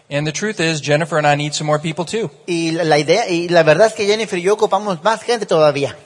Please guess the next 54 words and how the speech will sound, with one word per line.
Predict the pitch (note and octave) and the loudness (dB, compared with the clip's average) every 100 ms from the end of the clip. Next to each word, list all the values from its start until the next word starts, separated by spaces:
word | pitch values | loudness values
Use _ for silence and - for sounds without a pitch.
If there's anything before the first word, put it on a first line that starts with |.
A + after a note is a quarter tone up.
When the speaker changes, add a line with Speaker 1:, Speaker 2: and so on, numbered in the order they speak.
| - | -10
Speaker 1:
And | D3 | -6
so | - | 2
I'm | D#3 | 4
gonna | F#3 F3 | 4 0
switch | - F3+ F3 - | -2 -4 -4 -8
the, | |
tell | E3 - E3 | -8 0 2
them | D#3+ D#3+ | 2 -2
to | |
do | C#3+ D3 | -6 -6
switch, | B2+ E3 E3+ | -4 -4 -4
share, | F3 F3+ | -2 -2
and | G#3 | -2
duplicate, | E3+ E3+ E3+ D#3+ G#3+ - - | -6 -6 -2 -2 -2 -8 -6
just | F#3+ F3+ | 2 4
Speaker 2:
So, | |
Speaker 1:
like | F3 G#3 | 4 2
me. | E3+ - | 0 0
Speaker 2:
les | D3 | -2
voy | C#3 F3 | 0 2
a | |
hablar | F#3 F#3 F#3+ | 6 4 4
para | A3+ | 2
que | F#3+ D3+ | 0 -6
también | - C3+ C#3+ D#3+ | -8 -8 -6 -4
hagan | E3+ F3+ F#3 | 0 2 4
lo, | D#3+ | 4
el | C3+ B2+ | 2 -2
cambio | - D#3 E3 F#3 | -2 0 2 2
y, | G3 - | 0 -2
y, | E3 C3+ C#3+ | -10 -12 -16
y | |
compartan, | - C3 C3 C3 C3+ C#3 | -16 -16 -2 0 0 -2
Speaker 1:
And | D3+ | -2
I'm | |
gonna | F3 G#3 | 0 2
Speaker 2:
dupliquen. | G#3+ - G#3+ A3+ - - | 0 -2 -4 -6 -20 -16
Speaker 1:
duplicate | C#3 F3 E3+ F#3 F#3+ | -8 -8 -8 -6 -4
myself | F#3 F#3+ F3 F3+ F#3 | -2 -2 0 0 -2
with | C3+ | -4
one | C3+ D3+ | 0 0
in | G#3 | 2
depth. | D#3 F#3+ - | 0 0 0
Speaker 2:
So, | F#3 | 2
me | F3+ | 4
voy | D#3 F3 | 6 8
a | G#3 | 6
duplicar | G3+ E3+ F3 F3 | 4 0 2 2
yo | E3+ G3 | 2 0
con | G#3 F#3+ | 0 0
uno | G3+ G3 | 0 2
más | F#3+ E3+ | 2 0
en | G3+ | -2
profundidad. | G3+ E3 F3 D3+ C#3+ | -2 -2 -2 2 0